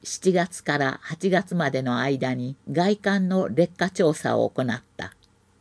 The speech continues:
コンクリートの状態が平成二十四年度の建物調査と比較して、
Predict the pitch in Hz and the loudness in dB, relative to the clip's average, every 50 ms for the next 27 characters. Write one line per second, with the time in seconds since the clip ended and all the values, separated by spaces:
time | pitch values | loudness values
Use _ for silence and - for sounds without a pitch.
0 | _ _ _ _ _ _ _ _ _ _ - 196 208 214 214 - 240 208 233 220 | _ _ _ _ _ _ _ _ _ _ 2 4 4 4 4 2 0 0 2 0
1 | 165 - 139 131 127 120 117 113 127 147 165 170 - 156 143 139 135 139 135 123 | 0 0 -2 0 0 0 2 2 4 4 4 4 2 0 -2 -2 0 0 0 0
2 | 123 - - - - - 180 190 208 208 - - 202 185 175 170 180 190 175 160 | 0 -2 -4 -10 -8 0 2 2 2 2 2 0 0 2 2 2 2 2 2 2
3 | 160 143 131 123 123 127 127 135 147 147 139 131 123 117 117 113 113 110 110 - | 0 0 2 2 2 0 0 0 -2 -2 -2 -2 -2 -2 0 0 0 0 0 -2
4 | - _ - 165 - 214 196 196 196 180 185 175 - - 175 151 135 - - 127 | -6 _ -4 0 2 4 4 4 4 2 0 0 0 2 2 2 2 0 -2 -6
5 | - - 113 117 127 - - - 127 123 - - 131 - - - - - 117 113 | -2 -2 -2 -2 -2 -4 -4 -4 -4 -4 -2 -4 -6 -6 -6 -4 -2 -2 -2 -2